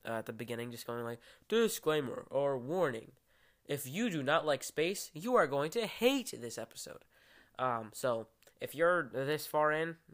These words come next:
w-, we're almost, like, ten minutes in, uh, I am very sorry. Uh, just kidding. Uh, you deal with it.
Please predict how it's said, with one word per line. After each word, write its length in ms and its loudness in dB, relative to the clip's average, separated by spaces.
w-, 240 -4
we're 260 0
almost, 220 -4
like, 100 -8
ten 200 -6
minutes 220 -6
in, 180 -8
uh, 380 -2
I 180 6
am 260 2
very 380 6
sorry. 680 8
Uh, 160 -2
just 240 -10
kidding. 220 -6
Uh, 140 -14
you 100 -8
deal 260 2
with 160 0
it. 120 -8